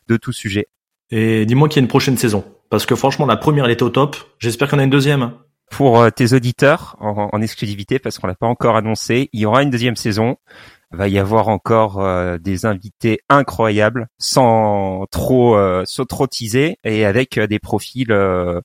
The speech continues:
Speaker 1: encore différents de ce qu'on a pu avoir sur la saison un, donc, euh,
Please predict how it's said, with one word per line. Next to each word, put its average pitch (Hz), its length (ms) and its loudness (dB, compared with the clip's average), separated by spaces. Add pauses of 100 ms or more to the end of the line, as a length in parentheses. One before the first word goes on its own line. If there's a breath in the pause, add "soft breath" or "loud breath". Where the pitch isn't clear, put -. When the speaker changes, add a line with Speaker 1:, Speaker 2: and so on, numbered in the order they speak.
(300 soft breath)
Speaker 1:
encore 151 300 2
différents 139 420 -2
de 135 100 -8
ce - 100 -16
qu'on 127 120 -2
a 117 80 0
pu - 140 -2
avoir 113 180 0
sur 107 140 -8
la 104 80 -2
saison 101 340 -4
un, 127 140 0
donc, 107 260 -10
euh, 90 140 -10